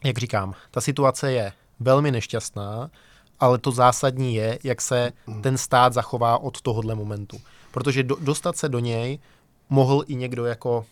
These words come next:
Speaker 1: s dobrou vůlí,
Speaker 2: Mhm.
Speaker 1: ale to, to, to, to jak, eh, jak se člověk postaví k tomu, když prostě, nebo ten stát, jak se postaví k tomu, když způsobil tu nešťastnou situaci, tak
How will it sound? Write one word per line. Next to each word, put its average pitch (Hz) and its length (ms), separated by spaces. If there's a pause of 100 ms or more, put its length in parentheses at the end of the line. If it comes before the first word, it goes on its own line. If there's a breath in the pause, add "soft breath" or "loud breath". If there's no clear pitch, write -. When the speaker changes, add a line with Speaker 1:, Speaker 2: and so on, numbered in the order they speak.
(580 soft breath)
Speaker 1:
s 123 80
dobrou 127 340
vůlí, 110 340
Speaker 2:
Mhm. 127 160 (400 loud breath)
Speaker 1:
ale 127 160
to, 131 240
to, 147 180
to, 143 160
to 131 140
jak, 127 220
eh, 131 400
jak 143 360
se 135 100
člověk 123 260
postaví 123 340
k - 40
tomu, 120 240
když 117 380 (100)
prostě, 117 320
nebo 107 160
ten 117 200
stát, 110 340 (260 loud breath)
jak 113 100
se 123 80
postaví 113 340
k - 60
tomu, 113 220
když 110 340 (100)
způsobil 117 480
tu 117 80
nešťastnou 117 420
situaci, 110 420
tak 113 120